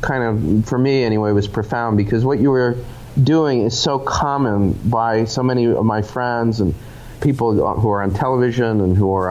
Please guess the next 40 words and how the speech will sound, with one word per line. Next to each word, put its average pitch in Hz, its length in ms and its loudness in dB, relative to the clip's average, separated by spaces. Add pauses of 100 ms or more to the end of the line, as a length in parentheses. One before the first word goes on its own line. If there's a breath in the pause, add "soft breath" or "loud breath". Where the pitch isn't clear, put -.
(120)
uh, - 180 -8 (300)
on 92 340 -2
radio, 131 580 2 (320 loud breath)
is 135 240 0
to - 140 0
just 175 360 0
sort 165 200 2
of 143 100 0
say, 160 420 0
you 135 140 2
know, 143 140 0
"Well, 180 260 0
we 175 100 2
can't, - 280 -4
we, 131 640 0 (160)
we 143 140 2
can't 175 640 0
beat 214 240 2
them, 120 340 0
or 113 100 0
we 131 100 0
can't 165 420 -2 (440 loud breath)
do 220 160 2
this 180 220 2
because 143 260 0
the 131 100 0
political 170 380 0
situation 160 680 0
is 127 180 -2
such 120 300 -4
that 120 160 2
it, 120 180 2
it's 127 300 -2
not, 127 500 -4
not 123 200 0
achievable." 117 720 0 (420 loud breath)
And 143 120 -2
I 156 100 0
think 202 280 -4
that 147 400 0